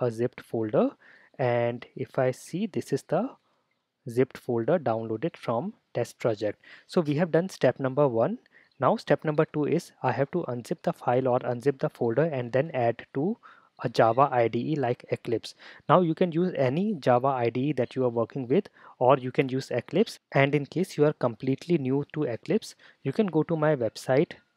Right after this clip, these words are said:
automation step by step dot com, and here you will find a section on programming and a section on Java here, and this will take you to a YouTube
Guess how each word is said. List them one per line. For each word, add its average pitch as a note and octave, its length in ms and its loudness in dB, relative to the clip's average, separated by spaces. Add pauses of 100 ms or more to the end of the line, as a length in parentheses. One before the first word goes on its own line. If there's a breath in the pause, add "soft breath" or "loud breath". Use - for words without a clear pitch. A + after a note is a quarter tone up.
(120)
automation C3 520 0
step A#2+ 320 -2
by B2 100 4
step B2 300 0
dot A2+ 240 -2
com, D3 320 -2 (420 soft breath)
and C3 260 0
here F#3 320 4 (600 soft breath)
you C#3 120 0
will G#3 140 -2
find C#3+ 500 0 (280)
a B2+ 260 8
section D3+ 640 -2 (140)
on C3 460 2 (580)
programming B2+ 640 0 (320)
and B2 400 -2 (260)
a B2 80 0
section C3+ 400 -2
on C3 140 -2
Java A#2 360 2
here, B2+ 300 2 (340 soft breath)
and B2+ 160 0
this C#3 160 -2
will A2+ 120 0
take - 320 0
you D3+ 80 2 (100)
to C#3+ 200 0
a C3+ 140 0
YouTube A#2+ 420 -4